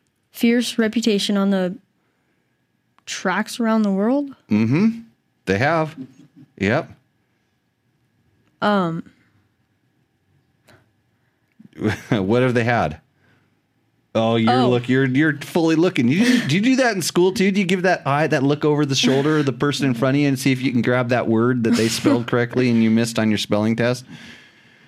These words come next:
Speaker 1: K T M has built a
Speaker 2: Never done that before in my entire life.
Speaker 1: <laughs>
Speaker 2: So what about their remarkable global success?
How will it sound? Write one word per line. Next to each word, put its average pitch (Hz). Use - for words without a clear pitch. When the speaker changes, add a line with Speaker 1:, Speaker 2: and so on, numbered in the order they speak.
Speaker 1:
K 262
T 254
M 226
has 214
built 208
a 185
Speaker 2:
Never 127
done 120
that 92
before 87
in 87
my 87
entire 90
life. 82
Speaker 1:
<laughs> -
Speaker 2:
So 135
what 139
about 147
their 131
remarkable 120
global 110
success? 104